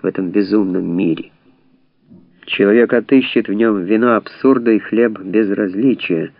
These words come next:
которые питают его величие. Я настаиваю на том, что это метод упорства. На каком-то этапе своего пути абсурдный человек должен проявить настойчивость.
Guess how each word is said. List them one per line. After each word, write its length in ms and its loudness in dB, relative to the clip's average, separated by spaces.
которые 340 0
питают 540 -2
его 240 -4
величие. 580 -4
Я 260 -2
настаиваю 680 2
на 120 0
том, 300 0
что 180 -2
это 200 0
метод 440 -2
упорства. 720 -2
На 120 -4
каком-то 460 0
этапе 360 -2
своего 300 -2
пути 420 -2
абсурдный 540 -2
человек 420 2
должен 380 0
проявить 500 2
настойчивость. 1000 -4